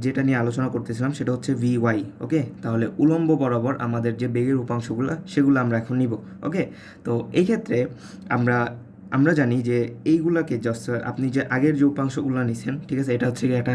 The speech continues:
শর্টকাট, ঠিক আছে, আমরা সবাই এই পদ্ধতিটা অ্যাপ্লাই করি। সেটা হচ্ছে গিয়ে আপনি এই জায়গায় কজের জায়গায় যদি আপনি সাইনগুলা বসায় দেন, তাহলে কিন্তু আপনি উলম্ব বরাবর উপাংশটা পেয়ে যাবেন, ঠিক আছে? তাহলে আমরা সেই কাজটাই করি, দেখেন, ঠিক আছে? তাহলে দেখেন, এখানে হচ্ছে ভিআর, ঠিক আছে? ওকে,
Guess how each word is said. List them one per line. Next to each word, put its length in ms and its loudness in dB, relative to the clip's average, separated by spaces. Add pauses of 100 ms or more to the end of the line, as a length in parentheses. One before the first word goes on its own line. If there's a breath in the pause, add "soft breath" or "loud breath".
(100)
শর্টকাট, 380 -2
ঠিক 120 0
আছে, 140 0
আমরা 200 2
সবাই 160 0 (100)
এই 120 2
পদ্ধতিটা 320 0
অ্যাপ্লাই 300 0
করি। 120 0 (360 loud breath)
সেটা 180 2
হচ্ছে 220 0
গিয়ে 120 0 (320 loud breath)
আপনি 140 0 (200)
এই 140 0
জায়গায় 240 2 (100)
কজের 300 4
জায়গায় 260 2
যদি 160 0
আপনি 200 -2
সাইনগুলা 420 4
বসায় 240 -2
দেন, 160 -2
তাহলে 280 2
কিন্তু 260 -2
আপনি 160 -4 (420 loud breath)
উলম্ব 240 6 (100)
বরাবর 360 2
উপাংশটা 420 -4 (260)
পেয়ে 200 6
যাবেন, 180 -2 (240)
ঠিক 160 2
আছে? 160 2
তাহলে 240 4
আমরা 180 2
সেই 160 2
কাজটাই 340 -2
করি, 140 -2 (180)
দেখেন, 200 -4 (440 loud breath)
ঠিক 160 4
আছে? 120 2 (480 loud breath)
তাহলে 220 4
দেখেন, 160 0 (100)
এখানে 260 2
হচ্ছে 160 -2 (120)
ভিআর, 340 0 (260)
ঠিক 160 -2
আছে? 120 -2 (100)
ওকে, 160 -2